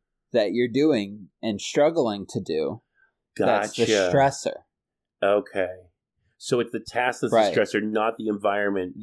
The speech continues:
Speaker 1: That task and that
Speaker 2: Gotcha, okay.
Speaker 1: stress creates overstimulation.
Speaker 2: Gotcha.
Speaker 1: Okay?
Speaker 2: Yep.
Speaker 1: And then with that overstimulation, you have to address that. That's a physical thing you have to address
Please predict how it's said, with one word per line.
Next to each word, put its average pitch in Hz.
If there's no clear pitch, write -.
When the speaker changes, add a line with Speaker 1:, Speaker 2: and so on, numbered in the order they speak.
Speaker 1:
That 143
task 151
and 123
that 120
Speaker 2:
Gotcha, 110
okay. -
Speaker 1:
stress 127
creates 113
overstimulation. 120
Speaker 2:
Gotcha. 90
Speaker 1:
Okay? 104
Speaker 2:
Yep. 98
Speaker 1:
And 131
then 139
with 135
that 127
overstimulation, 147
you 139
have 156
to 127
address 117
that. -
That's 131
a 120
physical 165
thing 127
you 123
have 117
to 104
address 101